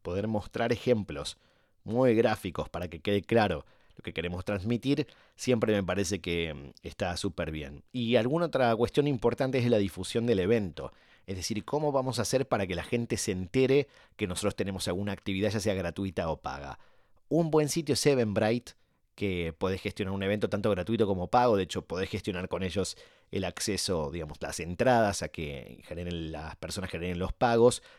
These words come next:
pero también funciona como un gran buscador. Así que personas en esa ciudad, en ese país, pueden estar buscando qué hacer y pueden toparse con tu actividad. Así que eso está muy bueno. Obviamente también eso lo puedes sincronizar con Facebook o un evento de Facebook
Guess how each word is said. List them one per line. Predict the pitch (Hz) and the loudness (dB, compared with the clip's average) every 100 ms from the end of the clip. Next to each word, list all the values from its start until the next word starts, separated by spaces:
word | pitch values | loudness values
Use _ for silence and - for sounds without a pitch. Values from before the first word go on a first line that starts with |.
| _ | _
pero | - 131 | 0 0
también | 151 147 156 | 2 0 0
funciona | 139 120 143 135 | 0 0 0 0
como | 117 107 | 0 0
un | |
gran | 107 127 127 | 2 2 4
buscador. | 120 - 98 123 107 - _ _ _ - | 0 2 6 6 6 2 _ _ _ -12
Así | 90 104 | -8 -4
que | 101 | -4
personas | 92 117 117 101 | -2 -2 -2 -2
en | 92 | -4
esa | 98 104 | -2 -2
ciudad, | - 110 131 135 120 | 2 6 8 6 4
en | 82 71 82 | -6 -8 -8
ese | 92 104 | -8 -2
país, | 113 127 151 - - _ _ - | 0 0 -2 -6 -12 _ _ -2
pueden | 120 127 | 0 0
estar | 110 110 | 2 0
buscando | 101 - 110 110 | 2 0 0 0
qué | |
hacer | 117 - 139 147 | 0 2 0 0
y | 113 | 0
pueden | 120 131 117 | 4 2 4
toparse | - 101 - 117 117 - 139 | 2 2 0 -2 -2 -2 -2
con | 92 87 | -2 -6
tu | 85 | -6
actividad. | 85 - 82 90 87 65 _ _ _ _ _ _ _ | -8 -8 -6 -4 -4 -8 _ _ _ _ _ _ _
Así | - 101 104 | -8 -6 -2
que | |
eso | 113 | -2
está | 101 101 | -2 -2
muy | 98 | -2
bueno. | 87 82 82 80 - - _ | -6 -6 -8 -12 -20 -20 _
Obviamente | 120 131 135 135 135 | 4 4 4 2 2
también | 110 120 143 151 | 2 4 2 2
eso | 113 - | 0 0
lo | 101 98 | 0 2
puedes | 101 | 2
sincronizar | 104 104 101 101 92 107 | 0 0 2 0 -2 0
con | 107 | 0
Facebook | 98 131 123 139 | 2 0 2 -2
o | 82 | 0
un | 101 | 2
evento | 107 107 104 | 2 2 2
de | 101 | 0
Facebook | - 110 98 107 | 2 0 2 -2